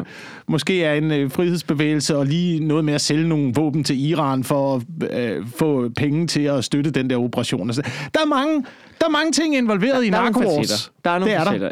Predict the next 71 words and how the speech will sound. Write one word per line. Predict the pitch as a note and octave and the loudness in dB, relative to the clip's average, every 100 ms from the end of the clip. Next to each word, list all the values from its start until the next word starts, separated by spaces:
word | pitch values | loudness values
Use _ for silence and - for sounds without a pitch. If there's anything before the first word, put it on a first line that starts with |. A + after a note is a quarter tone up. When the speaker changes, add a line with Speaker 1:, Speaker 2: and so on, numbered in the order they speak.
| - | 0
Speaker 2:
ja. | |
Speaker 1:
Det | C3 | 2
er | E3+ | 2
der. | G3 | 0
Man | F3+ | 0
kan | F#3 | 0
lige, | G3+ A#3 - | 0 0 0
man | F#3 | -2
kan | G3+ | -2
lige | G#3 | 0
kratte | F#3+ F#3 | 0 0
lidt | G3 | 0
i | |
overfladen. | E3+ F3+ F#3 | 0 0 0
Men | G3 | 0
der | A3+ | 2
er | |
ligesom, | A3+ C4+ C#4+ - - - | 2 0 -2 -4 -14 -4
der | A3 | 0
er | |
ligesom | G#3+ C#4 C4+ | 2 2 0
den, | - C#4 A#3+ - - - _ | 0 0 -2 -8 -20 -20 _
der | G#3+ | 0
er | |
ligesom | G#3+ D4 A#3+ | 2 2 2
den | C#4 A3+ | 2 2
del | C4+ C4 | 2 2
af | |
dokumentaren, | G3 F3+ E3+ D3 F3 D#3 C3 | 2 0 0 0 0 0 0
ikke? | B2 - | -2 -2
Speaker 2:
Ja. | C3+ C3+ - - | -4 -4 -8 -2
Speaker 1:
Der, | F#3 F#3+ | 0 2
øh, | F3 D#3 B2 C2+ - _ _ - | 2 0 -2 -6 -12 _ _ -2
der | F#3+ | 0
ligesom | F#3 G3 A3 F3 | 2 2 0 0
viser, | A#3 A3 A#3+ | 0 0 0
de | - A3+ | 0 0
vil | B3 | 0
gerne | A3+ G#3+ | 0 0
meget | G#3 F#3+ G3 | 0 0 0
vise, | F3+ F#3+ G3+ A#3+ G3+ - | 0 0 2 0 -2 -2
hvor, | E3+ E3 | -2 0
hvor, | D#3+ F3 | 0 -2
hvor | C#3 D3+ | 0 -2
skadelige | - F3+ G#3 G#3+ F#3 | 0 0 2 2 0
stoffer | D#3+ C3+ C3+ D#3+ | 0 0 0 0
er | A#2 A2 - _ _ - _ _ _ _ _ - - | 0 -2 -6 _ _ -20 _ _ _ _ _ -8 -2
for | D3 | 0
befolk-, | C#3+ D#3+ C3 | 2 0 0
og | B2+ | 0
det | D#3+ | 0
er | D3 | 2
det | C#3+ | 0
også. | - - | 0 -4
Det | B2+ | -6
er, | - | -4
du | - | -2
skal | C3+ | 0
Speaker 2:
Ja, | F3 | 0
Speaker 1:
ikke, | C3 | 2
Speaker 2:
det | A#2+ | 2
Speaker 1:
du | F#3+ | 2
skal | A3+ | 2
ikke | A3 | 2
lade | A3 | 2
være | A3+ B3+ | 2 2
med | B3+ | 2
at | G#3 | 2
ryge | G#3+ G#3 | 2 0
crack | D3+ F#3+ F#3 | 0 0 0
cocaine. | - F#3 - E3 E3+ | 0 -2 0 0 0